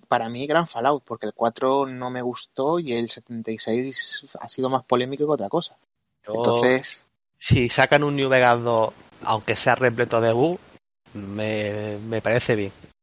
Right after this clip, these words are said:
Speaker 2: O sea
Speaker 1: Sí, bueno, entonces en este caso les diremos que reutilicen el motor de, <laughs> de I D, porque, porque el motor que tienen ellos es un coladero de bugs de, que, que es que además los arrastran desde hace un mogollón de años.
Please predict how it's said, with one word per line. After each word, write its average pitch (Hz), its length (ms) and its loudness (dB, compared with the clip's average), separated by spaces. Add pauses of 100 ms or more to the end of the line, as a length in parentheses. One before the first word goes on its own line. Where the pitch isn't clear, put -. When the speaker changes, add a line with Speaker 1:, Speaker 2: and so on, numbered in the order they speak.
Speaker 2:
O - 40 -20
sea 92 340 -2
Speaker 1:
Sí, 190 120 4
bueno, 175 240 2
entonces 160 320 0
en 180 80 -2
este 185 200 0
caso 190 180 0
les 175 120 2
diremos 151 280 -4
que 160 120 -10
reutilicen 139 420 -10
el 131 80 -12
motor 139 340 -10
de, 156 100 -6 (300)
<laughs> - 240 -12
de 170 180 4
I 156 100 4
D, 165 200 2
porque, - 540 -8 (440)
porque 147 260 -2
el 131 80 -4
motor 131 280 -6
que 143 100 -6
tienen 143 240 -10
ellos 143 320 -6
es 135 300 -6
un 143 80 -10
coladero 135 380 -2
de 123 80 -6
bugs 143 260 -8
de, 139 120 -8
que, 110 260 -10
que - 100 -18
es - 60 -16
que 120 80 -10
además 120 160 -10
los 143 160 -6
arrastran 147 440 -6
desde 117 220 -16
hace 156 160 -20
un 156 60 -18
mogollón 127 320 -8
de 110 80 -10
años. 123 420 -12